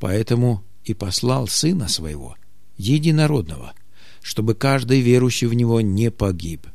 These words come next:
но имел жизнь вечную. О, уважаемая Алла Николаевна, конечно, вам нужно решить сегодня и сейчас этот самый важный вопрос в вашей жизни.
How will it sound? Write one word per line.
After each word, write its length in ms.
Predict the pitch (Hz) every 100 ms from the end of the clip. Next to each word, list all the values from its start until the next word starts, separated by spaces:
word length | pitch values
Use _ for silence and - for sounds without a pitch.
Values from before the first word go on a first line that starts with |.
| - -
но 200 | 92 92
имел 400 | 80 85 95 87
жизнь 380 | 80 87 85 -
вечную. 540 | 92 73 - 65 67 - - - - - - - - - - - - - - - -
О, 320 | 131 165 -
уважаемая 640 | 127 117 104 127 131 123 -
Алла 240 | 107 110
Николаевна, 600 | 110 104 95 98 98 87
конечно, 560 | - 101 120 113 104 85 - - -
вам 300 | 101 120 110
нужно 400 | 135 156 131 107
решить 340 | 90 - 127
сегодня 560 | - 117 120 147 98 80 - - - - - - -
и 120 | 123
сейчас 760 | 117 151 143 151 156 131 - - - - - - -
этот 280 | 92 95 -
самый 420 | - 92 113 139
важный 420 | 101 82 85 107
вопрос 480 | 104 - 92 - -
в 80 | 82
вашей 360 | 76 - 92
жизни. 520 | 101 147 107 65 58